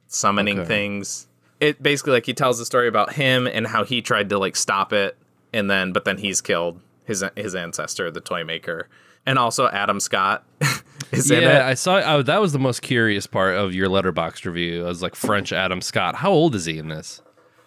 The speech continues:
Speaker 1: I think I checked. He's, like, he's probably, like, twenty-two. Um, and it
Speaker 2: I
Speaker 1: said that
Speaker 2: forget
Speaker 1: it was
Speaker 2: how
Speaker 1: his
Speaker 2: old he is.
Speaker 1: Yeah, he's, like, f-, close to fifty, I think,
Speaker 2: Yeah.
Speaker 1: now.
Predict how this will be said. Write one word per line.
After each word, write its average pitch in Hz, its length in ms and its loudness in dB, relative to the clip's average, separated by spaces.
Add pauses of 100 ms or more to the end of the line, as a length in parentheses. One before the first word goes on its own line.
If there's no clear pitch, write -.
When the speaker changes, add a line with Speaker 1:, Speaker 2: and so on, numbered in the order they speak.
(360)
Speaker 1:
I 143 120 0
think 180 220 -4
I 185 120 2
checked. 135 340 -2
He's, 123 220 -4
like, 117 180 2 (160)
he's 131 200 -2
probably, 131 260 0
like, 107 160 0
twenty-two. 107 1000 -6 (560)
Um, 104 400 -2
and 120 140 0
it 117 40 0
Speaker 2:
I - 20 0
Speaker 1:
said 131 180 0
that 127 60 2
Speaker 2:
forget 180 160 4
Speaker 1:
it - 40 4
was 135 100 2
Speaker 2:
how 110 40 4
Speaker 1:
his 101 100 4
Speaker 2:
old 107 200 4
he 85 100 2
is. 80 320 -6 (1040)
Speaker 1:
Yeah, 139 240 0
he's, 139 160 0
like, 170 140 0
f-, - 340 -20
close 147 220 -2
to 147 100 -8
fifty, 170 600 -6
I 170 40 -6
think, 175 220 -10
Speaker 2:
Yeah. 196 140 2
Speaker 1:
now. 175 180 0